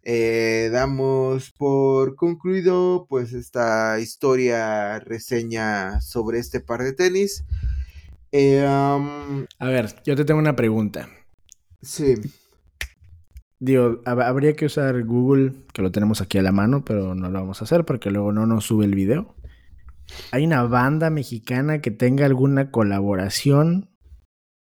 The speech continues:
Speaker 2: de tenis?
Speaker 1: Sí.
Speaker 2: ¿Quién?
Speaker 1: Ahorita la primera que viene a la mente, Bolo-, Molotov con Panam.
Speaker 2: Ah, y con Vans también, ¿no?
Speaker 1: Ay, con Vans,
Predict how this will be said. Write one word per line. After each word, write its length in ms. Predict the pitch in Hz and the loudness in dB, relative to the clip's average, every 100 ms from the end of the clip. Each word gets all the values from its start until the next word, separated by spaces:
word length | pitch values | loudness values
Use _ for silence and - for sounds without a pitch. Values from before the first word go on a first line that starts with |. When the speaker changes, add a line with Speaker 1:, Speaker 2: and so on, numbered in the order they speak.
| _ | _
Speaker 2:
de 120 | 113 | -4
tenis? 680 | 98 113 139 196 - - - _ _ _ _ _ _ _ | 0 2 4 4 0 -12 -20 _ _ _ _ _ _ _
Speaker 1:
Sí. 460 | - 135 123 - _ _ _ - - - - - - | 0 2 2 -2 _ _ _ -18 -18 -18 -18 -20 -2
Speaker 2:
¿Quién? 300 | 110 98 87 - _ _ _ _ _ _ _ _ _ _ _ _ _ _ | 2 2 0 -10 _ _ _ _ _ _ _ _ _ _ _ _ _ _
Speaker 1:
Ahorita 380 | 127 147 156 160 | -4 -4 -2 -2
la 100 | 135 | -2
primera 300 | 139 160 160 | -4 -6 -4
que 120 | 135 | -2
viene 180 | 147 156 | -2 -2
a 20 | |
la 140 | 135 | -2
mente, 460 | 120 143 147 196 196 | 0 -2 0 2 2
Bolo-, 440 | 131 123 120 120 - | 2 0 0 -2 -6
Molotov 680 | 131 131 127 151 226 - | -4 -2 -2 0 0 -2
con 220 | - 139 123 | -8 -10 -4
Panam. 360 | 117 117 117 113 - - | -4 -4 -8 -12 -20 -8
Speaker 2:
Ah, 420 | 110 117 131 127 120 127 | 0 2 2 0 -4 -6
y 240 | 131 135 | -2 -2
con 500 | 117 113 110 107 107 | -2 -2 0 2 2
Vans 420 | 107 113 104 - - | 4 2 2 -4 -6
también, 600 | 98 104 107 92 90 _ | -4 0 2 0 -4 _
¿no? 340 | 113 113 147 160 _ _ _ _ _ - | 0 2 2 -2 _ _ _ _ _ -10
Speaker 1:
Ay, 160 | - 123 | -4 -2
con 200 | 120 110 | -2 0
Vans, 480 | 104 110 113 - | -2 -2 -8 -14